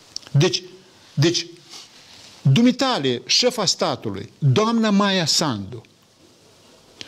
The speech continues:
deci faci tot ce stă în puteri să generezi separatism în Găgăuzia,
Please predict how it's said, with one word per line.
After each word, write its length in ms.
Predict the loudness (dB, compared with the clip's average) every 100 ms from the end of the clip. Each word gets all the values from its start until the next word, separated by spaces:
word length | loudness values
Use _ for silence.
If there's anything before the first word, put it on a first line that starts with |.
| -2
deci 240 | 0 2
faci 360 | 0 -2 -2 -6 -8 _ -2
tot 300 | 2 2 0
ce 140 | -2
stă 260 | -2 0 0
în 100 | 0
puteri 600 | -2 -2 0 0 0 -4 -18 _ _ _
să 340 | -2 0 -2 -2
generezi 480 | -2 0 0 0 0
separatism 680 | 0 0 -2 0 0 0
în 100 | 0
Găgăuzia, 640 | 0 0 2 0 0 -2